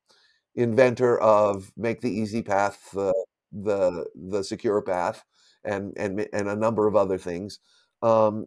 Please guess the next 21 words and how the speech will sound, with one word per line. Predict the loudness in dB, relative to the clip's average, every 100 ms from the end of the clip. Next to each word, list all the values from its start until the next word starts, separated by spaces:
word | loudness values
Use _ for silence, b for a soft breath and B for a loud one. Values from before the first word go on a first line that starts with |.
| -6
and, | -2 -2 -2 -8 -6
and | -2 -2
when | 2
they | 6 6
started | 4 6 6 6 2
talking | 0 2 0 -2
about | 0 -2 -4
security, | -8 0 0 0 -2
I | -4
realized, | 0 0 2 2 0 -4 -10 _ _ _ _ _
"Oh | 0 2
my | 2 2
gosh, | 4 4 4 0 -14 _ _ _ _
I | 0 0
don't | 0 -2
know | 2 4 2
as | 0
much | -6 -6 -6
as | -6
I | -6
thought." | -4 2 2